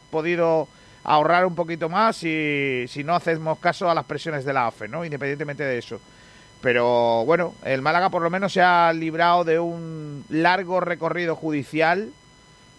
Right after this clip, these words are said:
haciendo este ere y llegando a un acuerdo, ¿no? Yo creo que en ese lado,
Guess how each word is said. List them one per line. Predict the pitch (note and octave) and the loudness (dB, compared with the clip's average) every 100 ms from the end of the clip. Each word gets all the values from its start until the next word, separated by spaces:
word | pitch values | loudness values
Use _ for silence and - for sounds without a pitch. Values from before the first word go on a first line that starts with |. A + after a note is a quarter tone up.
| - | -14
haciendo | A#2+ E3 D#3+ D#3+ D#3 D3+ D3 D3 | -6 -6 -2 0 2 2 2 0
este | - D3 D3+ | 0 2 2
ere | F3 G3 | 2 2
y | E3+ | 0
llegando | D3 D3 D3 | 0 0 -2
a | |
un | C#3 | -6
acuerdo, | A2+ D#3+ C3+ G2 | -2 0 0 -4
¿no? | G2 D#3+ | -10 -10
Yo | C#3+ | -6
creo | B2 C#3 | -6 -4
que | C#3 C3+ | -2 -2
en | C3+ | -4
ese | D3 D#3 | -4 -2
lado, | D3+ D3+ E3 | 2 2 0